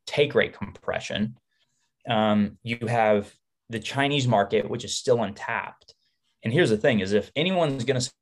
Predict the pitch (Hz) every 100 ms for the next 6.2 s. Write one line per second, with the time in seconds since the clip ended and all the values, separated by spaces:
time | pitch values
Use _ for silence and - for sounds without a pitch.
0 | - 104 - 123 104 92 123 120 113 104
1 | 98 107 98 101 101 104 - 101 - 92
2 | - 135 110 113 110 107 101 101 107 104
3 | 107 104 - 101 101 104 104 104 104 107
4 | 104 - 107 107 107 110 107 107 104 101
5 | 101 113 107 117 110 107 - 107 - 123
6 | 131